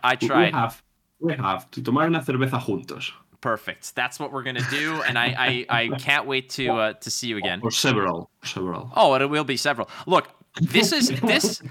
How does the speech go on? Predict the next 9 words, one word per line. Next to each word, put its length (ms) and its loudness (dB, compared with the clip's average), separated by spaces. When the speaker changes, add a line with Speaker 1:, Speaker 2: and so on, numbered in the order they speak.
Speaker 1:
this 280 2
is 220 0
the 120 0
plan, 580 0
okay, 320 0
Speaker 2:
<laughs> 260 0
Speaker 1:
Pablo, 300 4
is 180 -4
that 240 2